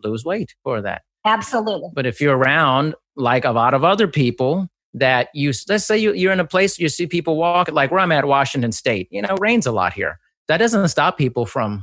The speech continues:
Speaker 1: walking outside.
Speaker 2: Mm-hmm.
Speaker 1: You just put a jacket on and
Speaker 2: Right.
Speaker 1: you walk. I walked my dog outside in the downpour yesterday.
Speaker 2: <laughs> Yeah.
Speaker 1: You know, it's all about stopping yourself. People stop themselves so much. They say, I wanna do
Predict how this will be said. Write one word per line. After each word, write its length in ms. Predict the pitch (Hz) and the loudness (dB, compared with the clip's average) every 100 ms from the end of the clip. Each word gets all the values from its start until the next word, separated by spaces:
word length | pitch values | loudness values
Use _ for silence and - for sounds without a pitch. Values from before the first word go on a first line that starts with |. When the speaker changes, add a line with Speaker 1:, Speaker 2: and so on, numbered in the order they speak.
| 104 | -6
Speaker 1:
walking 400 | 123 117 117 101 | -2 -2 -2 -2
outside. 500 | 92 - 110 95 101 | -2 -2 -2 -2 -4
Speaker 2:
Mm-hmm. 140 | 139 | -6
Speaker 1:
You 60 | 135 | -4
just 160 | 131 | -4
put 140 | - 135 | 0 0
a 40 | |
jacket 400 | 110 127 147 113 | 2 0 0 -2
on 360 | 95 87 95 107 | -2 -2 -4 -2
and 80 | - | 0
Speaker 2:
Right. 100 | 101 | 0
Speaker 1:
you 60 | 101 | 0
walk. 260 | 107 104 | -2 0
I 100 | 120 | 0
walked 240 | 135 165 170 | 2 0 2
my 140 | 156 | 0
dog 260 | 147 170 165 | 2 2 2
outside 340 | 120 - 135 | 0 0 0
in 60 | 127 | 0
the 80 | 117 | 0
downpour 560 | 123 151 127 98 82 | 0 0 -2 -6 -4
yesterday. 640 | 95 95 - 92 85 92 - | -4 -4 -6 -6 -6 -6 -6
Speaker 2:
<laughs> 20 | 240 - - - _ _ _ - | -6 -6 -16 -20 _ _ _ -2
Yeah. 80 | |
Speaker 1:
You 40 | 180 | 0
know, 280 | 135 139 143 - | 2 2 0 0
it's 180 | 202 | 0
all 200 | 220 - | 0 2
about 340 | 320 196 180 147 | 2 2 0 0
stopping 500 | - 135 131 135 120 | -2 0 2 0 -2
yourself. 460 | 110 - 104 90 - | -2 -2 -2 -2 -2
People 320 | 175 190 202 | -2 0 -2
stop 320 | 151 143 135 - | 0 0 0 -2
themselves 480 | 123 101 127 107 92 | -6 -2 -2 -2 -2
so 180 | 135 139 | 0 0
much. 440 | 135 127 - - - | 2 0 -2 -10 -6
They 120 | 123 | -4
say, 200 | - 120 | -2 0
I 100 | 131 | 2
wanna 240 | 165 165 | 2 0
do 300 | 139 151 156 | 0 0 -2